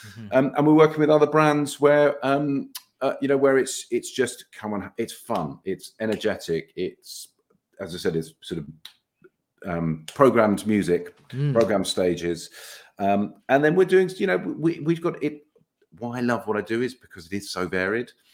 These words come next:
Speaker 1: Mm-hmm.
Speaker 2: Um, and we are all over the place. You know, we're at Secret Garden Party, we're at, um, Pride, Pride Festival, we're at Kendal Calling, All Points East, all these really fun,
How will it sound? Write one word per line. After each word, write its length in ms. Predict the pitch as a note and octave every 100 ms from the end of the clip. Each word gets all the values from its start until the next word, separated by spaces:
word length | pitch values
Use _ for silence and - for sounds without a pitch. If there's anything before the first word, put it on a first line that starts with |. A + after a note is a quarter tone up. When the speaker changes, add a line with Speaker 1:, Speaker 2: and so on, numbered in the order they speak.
| _ B2+
Speaker 1:
Mm-hmm. 140 | B2
Speaker 2:
Um, 180 | F3 -
and 140 | G2+ G2+
we 100 | G#2+
are 60 |
all 180 | G2+ G2+
over 220 | G#2+ G2+
the 60 | F#2
place. 420 | - F2+ E2 -
You 40 | F#2+
know, 120 | F#2
we're 280 | G2 F#2+ F#2
at 140 | -
Secret 400 | - - F2 F2+
Garden 380 | - E2 D#2 D2
Party, 520 | - C#2+ C#2+ - C#2+
we're 240 | D2 E2+ E2+
at, 60 | - _ _ -
um, 460 | E2+ D#2+ D#2 D#2 D#2
Pride, 400 | F#2 E2 D#2 - _ _
Pride 300 | - G2 F2
Festival, 480 | - D#2+ - D2 D2+
we're 240 | D#2+ F2 F#2
at 220 | - -
Kendal 380 | G#2+ G2+ F#2 F2
Calling, 640 | - F2+ F2+ F2+ F2 F2 - - - - _
All 140 | A#2 A2
Points 420 | - G#2 G2 F#2
East, 300 | F2+ E2+ A2
all 140 | A#2+
these 200 | G#2+ G2
really 260 | G2 G#2 F#2
fun, 640 | - - A2 G#2 F#2+